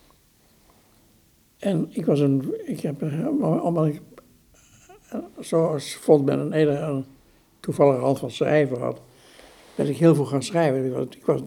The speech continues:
twintig toen ik ging, voor een krant ging schrijven. Het Eindhoven Dagblad. Als student, eh, schreef ik uit het, uit het westen van het land, hè, was het, eh, correspondent als het ware naar,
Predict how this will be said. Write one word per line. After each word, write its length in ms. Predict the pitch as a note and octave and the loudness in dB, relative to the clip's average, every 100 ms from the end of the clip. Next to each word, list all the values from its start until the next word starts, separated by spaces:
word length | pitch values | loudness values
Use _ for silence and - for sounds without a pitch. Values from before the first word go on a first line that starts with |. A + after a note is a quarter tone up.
| - | -12
twintig 280 | - - E3+ | 0 0 2
toen 120 | C#3+ | 0
ik 100 | D3 | 0
ging, 240 | C#3 C#3+ C3 | -2 -6 -4
voor 120 | - | -2
een 80 | D3 | -4
krant 280 | - E3+ E3 | -2 -2 0
ging 180 | F3+ C#3 | -4 -6
schrijven. 440 | C3+ C3 C3 D#3+ _ _ _ _ _ _ _ - _ | -6 -6 -8 -14 _ _ _ _ _ _ _ -20 _
Het 160 | - D#3+ | -8 -4
Eindhoven 320 | D3 D3 C3 | -2 -2 0
Dagblad. 400 | C#3+ C3+ C3 A2+ - _ _ _ _ _ _ _ _ | -2 -2 -4 -6 -14 _ _ _ _ _ _ _ _
Als 180 | - C3+ | -12 -12
student, 680 | - D3+ C#3+ B2+ C3 - - | -6 2 2 2 -2 -10 -8
eh, 300 | G#3+ A#3 - - _ _ _ _ _ | -6 -6 -8 -12 _ _ _ _ _
schreef 380 | - - D3 C3+ | -8 2 2 2
ik 160 | C#3 | -2
uit 160 | C#3+ C#3 | -2 -2
het, 120 | C3+ | -2
uit 220 | C#3 D3 | -2 0
het 120 | C#3 C3 | 0 0
westen 340 | D3+ C#3+ - | 0 0 -2
van 100 | B2+ | -2
het 80 | A#2+ | 0
land, 260 | B2+ C3 | -2 0
hè, 140 | C3+ D#3+ | -2 0
was 360 | D#3+ - B2 | -2 -4 -6
het, 180 | - - - | -12 -12 -8
eh, 420 | - F3 A3+ G#3 D#3 C3+ C#3+ | -4 -2 -2 -2 -4 -6 -2
correspondent 640 | D#3 C#3+ C#3+ C3+ C3 C3+ | 0 0 0 0 0 0
als 100 | C3+ | -2
het 100 | B2 | -2
ware 180 | B2 C3+ | -4 -6
naar, 220 | D#3 - | -8 -10